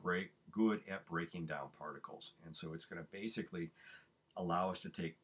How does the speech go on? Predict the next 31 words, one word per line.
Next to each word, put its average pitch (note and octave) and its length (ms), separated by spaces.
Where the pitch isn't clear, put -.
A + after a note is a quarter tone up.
big A2 240
globs E2 380
of E2+ 160
fat C2+ 400
and F2+ 200
break F2+ 260
it E2 140
down E2+ 400
into F2 140
smaller F2+ 600
and F#2 100
smaller E2 480
and E2+ 100
smaller F2 600
kind D#2+ 120
of D#2 100
clusters B2+ 460
of E2 100
fat D2+ 300
through A2+ 300
emulsification. F2+ 1000
In A2+ 80
addition C3 580
to F2 380
these F2 240
factors E2 480
associated E2+ 440
with D#2+ 120
the D#2+ 80
detergent-like A2+ 720
properties, C#2 560